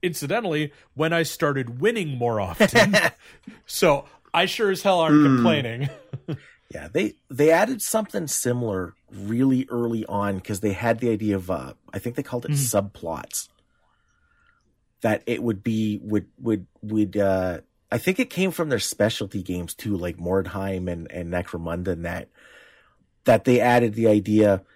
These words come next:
Speaker 3: you'd, you'd pick, like, one model on the enemy's side, and that would be, like, your arch enemy,
Speaker 1: Mm-hmm.
Speaker 3: and you'd have to get this guy in to fight him. And, and it, yeah, it was ways to, to kind of just mix up the scenario.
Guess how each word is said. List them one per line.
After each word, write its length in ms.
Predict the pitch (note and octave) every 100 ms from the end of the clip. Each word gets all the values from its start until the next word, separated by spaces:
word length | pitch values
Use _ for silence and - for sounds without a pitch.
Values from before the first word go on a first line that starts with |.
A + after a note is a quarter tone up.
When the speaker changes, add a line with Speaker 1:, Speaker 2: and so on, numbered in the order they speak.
| _ _ _ _ _
Speaker 3:
you'd, 340 | - F#2 A#2 F#2+ _ _ -
you'd 260 | B2 A#2+ -
pick, 320 | - A2+ -
like, 340 | G#2+ F#2+ - _ _ _ _
one 320 | - G#2 B2 A#2+
model 580 | G#2+ G2+ G2+ F#2+ F2+ - -
on 160 | G#2
the 140 | G#2 G2+
enemy's 380 | G2 F#2+ F#2 -
side, 580 | - G2 F2+ F2 F#2+ -
and 320 | G#2 F#2+ F2 -
that 160 | - G#2
would 120 | G2+
be, 120 | G#2+
like, 200 | G2+ G2
your 120 | A2 -
arch 280 | G2+ F#2+ -
enemy, 320 | G#2 G2 F#2+
Speaker 1:
Mm-hmm. 60 | F#2
Speaker 3:
and 160 | E2+ F2 _
you'd 120 | G2
have 240 | - G#2 -
to 200 | F#2+ E2+ - _ _ _ _
get 180 | B2 G#2+ F#2
this 240 | A#2 -
guy 180 | A#2+ G#2
in 200 | G#2 G2+
to 60 |
fight 300 | F#2+ - G2+
him. 160 | G2+ G2+
And, 80 | G#2
and 200 | A#2 C#3
it, 240 | F#3+ F3+
yeah, 180 | F3+ C#3
it 80 | D3
was 160 | F3
ways 240 | D3+ A#3 A3
to, 140 | F3+ C#3+ -
to 340 | - A2+ G2+ -
kind 220 | - C3
of 80 | A2+
just 240 | A#2 G#2+
mix 240 | G2 G#2 -
up 140 | A2
the 100 | G2+
scenario. 680 | - F2 F2+ F#2 G#2+ D#3